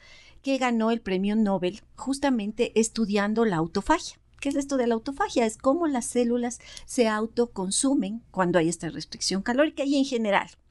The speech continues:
como decíamos, en la noche no comemos y hay procesos de autofagia. Con eso, nuestro cuerpo y nuestras células se liberan de todo lo que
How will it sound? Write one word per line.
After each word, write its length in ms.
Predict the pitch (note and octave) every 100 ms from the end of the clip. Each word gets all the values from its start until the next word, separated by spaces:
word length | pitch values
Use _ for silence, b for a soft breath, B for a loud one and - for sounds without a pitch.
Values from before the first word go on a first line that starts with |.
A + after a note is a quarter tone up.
| -
como 240 | - -
decíamos, 500 | A#3 A#3 B3 - -
en 140 | F#3+ G#3+
la 100 | A3+
noche 400 | C#4 C#4+ C4+ B3+ b b b
no 200 | A3+ B3+
comemos 560 | C4 C#4+ D4+ C#4+ - -
y 120 | A#3
hay 180 | G#3+ G#3+
procesos 520 | - F#3 F3 E3+ E3+
de 80 | D#3+
autofagia. 540 | - - - - - _ b b b b
Con 180 | E4 E4
eso, 320 | F#4 D#4+ D#4
nuestro 400 | A#3+ A#3 - A#3
cuerpo 380 | C4+ D4+ - G#3+
y 40 |
nuestras 380 | F#3+ G3 G3 G3+
células 460 | A#3+ B3 B3 A3
se 120 | - G#3+
liberan 420 | G#3+ A#3 B3 B3
de 100 | F#3
todo 340 | A3+ A#3 C4+
lo 160 | A#3+ G#3
que 240 | - F3+